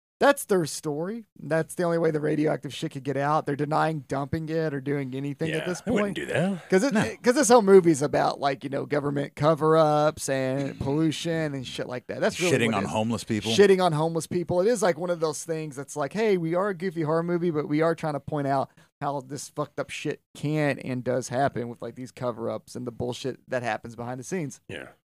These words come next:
Speaker 1: Eventually, Daniel Stern just keeps going. He's like, "There's definitely something fucking going on." That's not word for word he says, but you know what? I'm not good at this shit.
Speaker 3: Mostly.
Speaker 2: It's
Speaker 1: And he's
Speaker 2: mostly
Speaker 1: like,
Speaker 2: that,
Speaker 1: he's like,
Speaker 2: yeah.
Speaker 1: "This is fucking bullshit, blah, blah, blah." And then, like, Wilson's like, "No, you're bullshit, bitch." He didn't say bitch. He's a government official, so he said something like safe word about it or whatever.
Speaker 2: Probably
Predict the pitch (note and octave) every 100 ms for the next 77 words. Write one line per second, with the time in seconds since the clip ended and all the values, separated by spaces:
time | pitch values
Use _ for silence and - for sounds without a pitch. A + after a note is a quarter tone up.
0 | _ _ _ - A3 A3+ G3 D#3+ D#3 G3
1 | - - - F3 F#3+ E3 E3 E3+ C#3 -
2 | C#3 C3 G#2+ - C#3 C#3 C3+ - A#2+ F3
3 | E3 D#4 F4 G#4+ G#4 C4 F3 B3 D3 D#3
4 | D#3 G#3 B3 C4 C4+ D#3+ - - F3 C#3+
5 | D3+ C3+ C3+ D3 D3+ - - E3 D#3 C#3
6 | E3+ C#3+ C3 C#3 C#3+ - - - - E3+
7 | E3+ C#3+ A#2 G2+ - - G#3 G3 F3+ F3+
8 | F3 D#3+ D3 C#3+ A3 G#3+ E4 G3 B3 B3+
9 | A3 D#4 D4+ C4 A3 A#3 C4+ C4+ A#3 D4
10 | G#3+ F#3+ F3 F3 F#3 B3 G#3+ F3+ F3 A3
11 | A#3 F3+ D3 D3+ E3+ G3+ F4+ E3+ D#4 F3
12 | G3 E3 F3 F3+ - E3+ A3 B3+ F3 F#3+
13 | D#3+ C#3+ C3+ C#3 C#3 E3+ D3+ D3 C3 B2+
14 | - C#3 - C3+ C#3 C#3+ D#3+ C#3 C#3 C3+
15 | C#3+ - - B2 A#2+ G#2+ B2+ B2 A#2 B2
16 | B2 B2 B2 A#2+ A#2+ B2 C3+ G#2